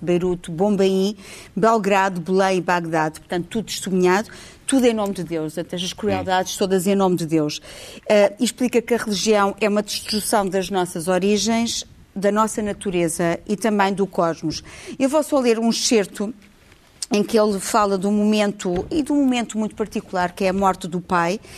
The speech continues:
Speaker 1: E ele diz, "Quando o meu pai faleceu e foi enterrado numa capela com vista para Portsmou-, Portsmouth, e fui eu que falei no púlpito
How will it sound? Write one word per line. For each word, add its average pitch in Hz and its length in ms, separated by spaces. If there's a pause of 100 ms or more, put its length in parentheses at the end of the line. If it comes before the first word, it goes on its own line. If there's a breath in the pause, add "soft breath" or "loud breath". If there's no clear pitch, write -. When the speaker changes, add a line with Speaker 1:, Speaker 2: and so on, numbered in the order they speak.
(320 loud breath)
Speaker 1:
E 214 80
ele 226 120
diz, 220 180
"Quando 226 240
o 226 60
meu 226 120
pai 240 220
faleceu 196 640
e 185 60
foi 214 220
enterrado 190 760
numa 196 280
capela 202 520
com 185 220
vista 185 380
para 180 160
Portsmou-, 190 600 (100)
Portsmouth, 220 720 (880 loud breath)
e 254 200
fui 254 480
eu 311 120
que - 100
falei 247 340
no 240 120
púlpito 214 760